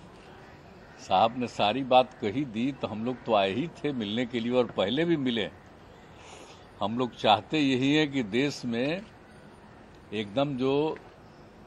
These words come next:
बीजेपी की पार्टी जिस तरह से जो कुछ भी कर रही है, वो देश के हित में नहीं है। तो ऐसी स्थिति में ज़्यादा से ज़्यादा विपक्षी दल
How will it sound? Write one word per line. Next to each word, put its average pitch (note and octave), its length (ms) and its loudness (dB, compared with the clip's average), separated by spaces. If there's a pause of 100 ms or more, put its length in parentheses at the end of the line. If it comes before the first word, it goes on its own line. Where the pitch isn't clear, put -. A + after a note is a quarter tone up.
(120)
बीजेपी C3 540 0
की C#3 180 -2
पार्टी A#2 480 4
जिस B2+ 280 -6
तरह C#3 200 4
से C3+ 180 -2
जो B2 160 -2
कुछ C3+ 240 -8
भी C3 100 0
कर A#2+ 260 0
रही C3+ 300 2
है, C#3+ 80 2
वो C#3+ 120 2
देश A#2+ 400 -2
के - 80 0
हित A#2+ 260 -6
में B2+ 100 0
नहीं C3 280 0
है। D#3 380 -4 (680)
तो A2 120 2
ऐसी C#3+ 300 -2
स्थिति C3+ 400 -4
में D#3 360 -2 (680)
ज़्यादा A#2+ 320 4
से C3+ 180 -2
ज़्यादा A#2+ 480 4 (600)
विपक्षी A#2+ 520 -4
दल C#3 300 4